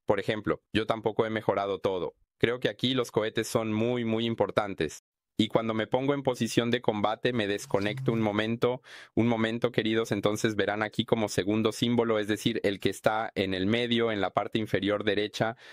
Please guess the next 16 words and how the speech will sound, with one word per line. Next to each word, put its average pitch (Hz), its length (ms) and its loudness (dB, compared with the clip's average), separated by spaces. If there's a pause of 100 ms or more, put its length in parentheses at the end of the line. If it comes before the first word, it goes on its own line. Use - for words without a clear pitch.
(120)
son 120 280 2
los 117 160 0
cohetes. 110 720 0 (460)
Sí, 135 300 0
por 107 200 -2
supuesto, 117 520 0
dispararé 107 560 -2
con 110 220 0
X 113 300 -2
de 107 100 0
inmediato. 101 680 -2
Esa 113 240 -2
será 104 240 -2
mi 104 140 -4
táctica. - 600 -4 (460)
Bien, 107 360 -4